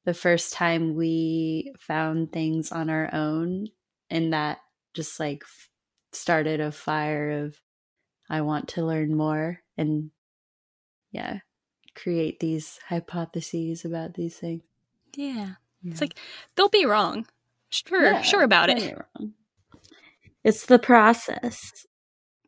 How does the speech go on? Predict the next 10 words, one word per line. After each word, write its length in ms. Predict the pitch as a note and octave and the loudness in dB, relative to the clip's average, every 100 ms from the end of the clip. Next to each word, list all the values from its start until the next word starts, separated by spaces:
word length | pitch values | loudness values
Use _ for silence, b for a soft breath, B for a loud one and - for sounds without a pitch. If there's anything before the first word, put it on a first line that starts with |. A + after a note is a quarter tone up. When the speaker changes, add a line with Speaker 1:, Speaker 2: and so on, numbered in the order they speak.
| _ | _
Speaker 2:
It's 100 | G#3+ | -6
the 120 | B3+ - | 0 4
uncurable 720 | B3+ C#4+ D4 C#4 B3+ B3 A#3 | 6 6 4 2 4 0 0
curiosity 840 | - A#3 G#3 F#3 D#3+ F#3+ F#3 F3 | 0 2 4 4 4 2 -2 -2
that 220 | G3 G2+ | -2 -6
you 100 | - | -6
have 600 | G3+ - - - A3+ - - _ _ | -6 -4 -4 -4 -6 -12 -20 _ _
and 100 | A3+ G#3 | 4 4
that 160 | - | 2
you 260 | G3+ G3+ | 0 -4